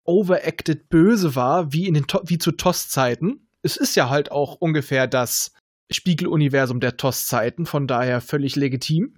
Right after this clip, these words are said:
Und deswegen, ich hab einen kleinen Hang dazu und weil gerade da halt immer dieses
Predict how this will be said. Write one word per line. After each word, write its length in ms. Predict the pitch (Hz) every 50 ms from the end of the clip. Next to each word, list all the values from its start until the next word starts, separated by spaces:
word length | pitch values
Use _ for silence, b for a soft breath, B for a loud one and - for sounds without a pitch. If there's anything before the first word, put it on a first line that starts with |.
| _ _ _ _ _ _ -
Und 420 | 190 185 185 185 185 180 180 _ _ - _ _ _ _ _ _ -
deswegen, 640 | 208 196 - - 185 180 170 185 190 190 185 - _ _ _ _ _ _ _
ich 140 | - - - 185
hab 160 | 196 - -
einen 80 | 185
kleinen 400 | - - 175 165 165 160 151 139
Hang 180 | 147 185 226 247
dazu 640 | 233 220 220 - - 233 233 240 240 240 - - _ _ -
und 340 | 185 170 165 165 - - _ _ _
weil 240 | - 175 185 208 208
gerade 380 | - - 160 156 165 180 185 165
da 220 | 156 160 160 143
halt 180 | 156 165 170 -
immer 140 | 165 165 151
dieses 380 | 151 156 151 147 - - _